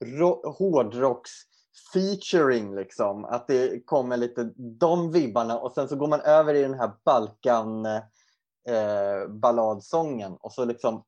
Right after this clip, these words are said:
hoppar man mellan de två genrerna. Då hade man, då hade det kunnat bli ascoolt.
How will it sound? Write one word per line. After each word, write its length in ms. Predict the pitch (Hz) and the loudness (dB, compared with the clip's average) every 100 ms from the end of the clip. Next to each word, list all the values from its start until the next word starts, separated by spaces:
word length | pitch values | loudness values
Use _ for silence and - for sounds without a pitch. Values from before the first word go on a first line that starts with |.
| _ | _
hoppar 360 | 175 - 165 160 | -4 0 0 0
man 160 | 147 | -2
mellan 300 | 151 139 165 | -2 -2 0
de 200 | 110 101 | -2 -4
två 180 | - 98 | -8 -10
genrerna. 360 | - 92 92 104 | -8 -10 -10 -4
Då 80 | |
hade 180 | 156 185 | -2 -2
man, 240 | 196 143 - | -2 -6 -4
då 100 | 151 | -4
hade 160 | 196 | -2
det 80 | 139 | -2
kunnat 200 | 120 110 | -4 -4
bli 100 | 101 | -2
ascoolt. 560 | 104 95 - 190 120 | -2 -2 -6 -10 -10